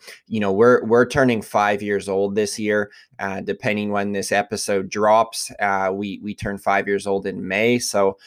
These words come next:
uh, coming up quite quickly here, and I'm getting, you know, starting to reflect a little bit on, on where I've come as an entrepreneur. And I think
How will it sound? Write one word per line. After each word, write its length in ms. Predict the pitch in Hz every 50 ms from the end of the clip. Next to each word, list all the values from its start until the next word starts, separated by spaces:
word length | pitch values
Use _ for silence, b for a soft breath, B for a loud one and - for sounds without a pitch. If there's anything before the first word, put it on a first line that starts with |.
| B B B _
uh, 180 | - 98 95 92
coming 360 | - - 131 127 120 123 123
up 100 | 123 120
quite 280 | - - - 127 120 -
quickly 360 | - - 139 135 - 139 120
here, 280 | 107 - 104 98 98 98
and 80 | 98
I'm 180 | 98 101 101 98
getting, 380 | - 123 123 127 127 123 123 b b b b _ _
you 100 | - 120
know, 120 | 117 110
starting 320 | 110 - 151 143 143 139 131
to 100 | 147 123
reflect 540 | 117 107 - - - 110 117 117 - -
a 60 | 120 110
little 260 | 104 104 101 98 95
bit 240 | 95 101 98 101 101
on, 300 | 98 98 98 95 95 - -
on 240 | 90 98 98 95 95
where 220 | 98 101 104 101
I've 280 | 98 98 107 113 110 -
come 240 | - 117 107 104 104
as 180 | 101 98 95
an 100 | 98 104
entrepreneur. 760 | 101 95 98 95 - - - _ - 101 98 98 104 113 123 123
And 180 | 113 104 104 B B B B B B B -
I 100 | 98 104
think 580 | - - - 127 127 120 120 120 - - -